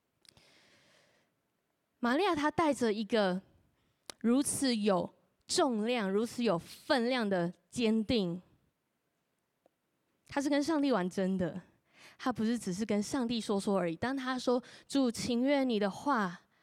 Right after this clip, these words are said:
成就在我身上”，她并不是开玩笑。我们要继续从玛利亚来看今天的第二点。那这一次呢，我们也会加上她的丈夫约瑟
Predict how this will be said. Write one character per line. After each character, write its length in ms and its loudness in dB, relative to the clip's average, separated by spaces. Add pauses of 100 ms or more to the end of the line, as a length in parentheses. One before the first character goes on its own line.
(160)
成 280 -2
就 200 2
在 120 2
我 140 4
身 300 0
上”， 400 0 (320)
她 160 -2
并 260 0
不 140 0
是 320 0 (200)
开 240 -4
玩 240 0
笑。 380 -2 (1500)
我 80 -4
们 120 2
要 80 4
继 200 0
续 160 2
从 220 0
玛 180 0
利 100 0
亚 280 0 (1300)
来 140 0
看 260 0
今 160 -2
天 120 0
的 40 0
第 160 0
二 100 4
点。 240 0
那 120 2
这 100 0
一 80 4
次 160 -2
呢， 180 4
我 80 2
们 140 0
也 80 0
会 200 0
加 280 0
上 160 2
她 100 2
的 120 2
丈 220 0
夫 180 -4
约 180 2
瑟 260 2